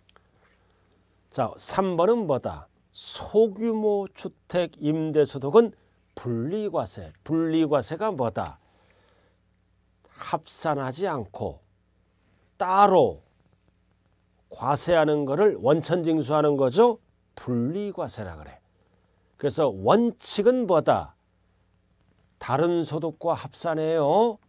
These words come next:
아, 임대업하잖아. 내가 회사에서 급여를 받고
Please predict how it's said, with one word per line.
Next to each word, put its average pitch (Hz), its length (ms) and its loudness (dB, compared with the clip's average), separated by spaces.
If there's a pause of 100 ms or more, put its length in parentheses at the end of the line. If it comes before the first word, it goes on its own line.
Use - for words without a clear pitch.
(240)
아, 110 200 -12
임대업하잖아. 214 920 0 (600)
내가 147 500 4
회사에서 139 560 -2
급여를 202 460 0
받고 107 380 -10